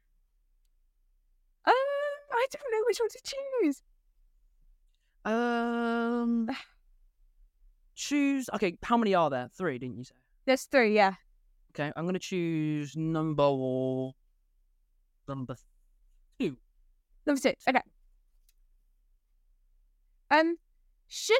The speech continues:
Speaker 1: teachers wear uniform?
Speaker 2: Should teachers wear uniform?
Speaker 1: Yeah.
Speaker 2: So we have, in England, there's a lot of uniform schools. Not, not all schools wear uniform.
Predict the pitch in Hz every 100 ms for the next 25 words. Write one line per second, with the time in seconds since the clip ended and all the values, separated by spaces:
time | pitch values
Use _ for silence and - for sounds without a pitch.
0 | - - 539 427 - - 214 220 233 233
1 | 247 247 220 247 196 185 - 185 185 190
2 | _ _ _ _ _ _ _ _ 180 165
3 | _ 147 143 _ _ _ - _ - _
4 | _ _ _ _ - - 262 254 - -
5 | 240 - - 131 131 143 156 151 175 175
6 | 117 - 110 107 - _ _ _ _ _
7 | _ _ 269 220 - - _ _ - _
8 | _ _ - - _ _ _ _ _ _
9 | _ _ _ - - 185 170 165 165 180
10 | 175 160 147 _ _ _ - 170 175 185
11 | 175 156 156 143 151 143 127 139 147 135
12 | - 127 120 117 113 - _ _ - -
13 | 139 113 113 - 156 - 175 170 165 151
14 | 131 120 - 127 113 - 117 110 117 110